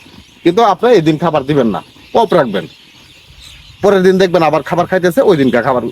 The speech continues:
দিবেন। এইভাবে কিন্তু আপনার একদিন চলে যাচ্ছে খাবার না দিয়ে। তাহলে ভাই, আপনার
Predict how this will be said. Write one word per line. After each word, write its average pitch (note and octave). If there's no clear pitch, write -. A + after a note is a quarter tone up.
দিবেন। A#2
এইভাবে G3
কিন্তু F3
আপনার D#3+
একদিন C#3+
চলে G#3
যাচ্ছে D3+
খাবার D#3+
না D3+
দিয়ে। A#2
তাহলে F#3
ভাই, A3
আপনার G3